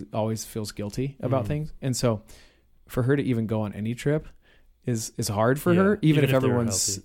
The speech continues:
Speaker 2: healthy.
Speaker 1: healthy. Yeah. So that was almost like, I almost was resolute, like, "Hey, we gotta"
Speaker 2: Yeah, you texted me and you're like, "I'm just being real. Like, I don't know if we're gonna make it."
Speaker 1: That's right. And then, <laughs> surprise attack,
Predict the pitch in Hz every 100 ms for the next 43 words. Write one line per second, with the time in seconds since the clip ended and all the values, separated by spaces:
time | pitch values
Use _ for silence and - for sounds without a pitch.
0 | - 143 202 92 123 120 - _ - 143
1 | 120 - - _ - 160 156 123 120 120
2 | - 117 107 104 - - _ - _ _
3 | 131 135 139 127 - - 208 127 113 117
4 | 110 110 113 98 98 104 98 98 101 131
5 | 123 160 143 143 - 147 160 156 139 127
6 | 117 - - 120 160 135 139 107 110 123
7 | 139 120 101 - 113 117 120 110 107 107
8 | 104 101 110 107 101 95 95 98 117 110
9 | 113 104 - 85 - - - - - _
10 | 147 143 202 143 123 151 - - 151 -
11 | 151 147 143 135 110 104 120 -